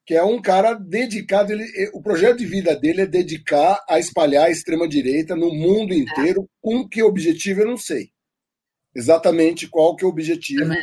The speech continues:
Speaker 2: não.
Speaker 1: né? Assim, é, uma vingança contra a humanidade,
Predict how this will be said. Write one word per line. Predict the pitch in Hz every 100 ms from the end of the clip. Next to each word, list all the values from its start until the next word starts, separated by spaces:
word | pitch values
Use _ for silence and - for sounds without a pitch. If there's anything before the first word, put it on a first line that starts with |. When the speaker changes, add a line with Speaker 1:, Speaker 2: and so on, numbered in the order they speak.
| 160
Speaker 2:
não. | 139 - _ _
Speaker 1:
né? | 127 160 175 151
Assim, | 127 - 151 156 156 135 120
é, | 113 110 104 101
uma | 104 123
vingança | 139 151 139 165 160 - 123 107 -
contra | 135 135
a | 127
humanidade, | 120 113 98 - - 160 151 185 - 113 117